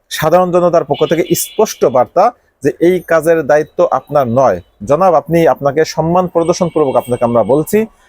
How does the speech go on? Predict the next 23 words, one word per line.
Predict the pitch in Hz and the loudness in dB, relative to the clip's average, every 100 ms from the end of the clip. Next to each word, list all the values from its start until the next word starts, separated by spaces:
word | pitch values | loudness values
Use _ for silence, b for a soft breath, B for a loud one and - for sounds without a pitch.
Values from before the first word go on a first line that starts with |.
| b | b
যে | 135 | -2
এই | - 175 | 2 2
দায়িত্বটা | 165 160 - 175 165 175 - | 2 0 0 -2 2 2 2
একেবারেই | 175 - 208 151 139 175 175 | -2 0 0 2 0 2 0
বিন্দুমাত্র | 113 147 202 196 208 190 - 143 | 0 -2 0 2 2 0 0 0
আপনার | - 131 123 | 0 -2 0
নয়। | 135 185 | 2 2
অতএব | 131 - 196 139 | 0 0 0 0
আপনি | 135 156 | -2 0
এই | 147 135 | 0 0
বিষয় | 131 139 | -2 -2
নিয়ে | 139 170 - | 0 0 0
একবারও | 147 135 131 165 170 | -2 -2 -2 0 0
নাক | 139 117 | -2 -2
গলাবেন | 117 117 107 104 | 0 2 2 0
না, | 104 104 | 0 0
বরং | 160 175 | 0 0
আপনার | 156 165 175 135 | -2 -2 -2 0
দায়িত্ব | 147 165 185 | -2 0 0
হচ্ছে | 175 190 190 - b b b | 0 0 -2 -4 b b b
ডক্টর | 131 147 165 147 | -4 0 -2 0
ইউনূস | 147 165 170 | 0 2 0
সাহেবের | - 165 170 | 0 0 2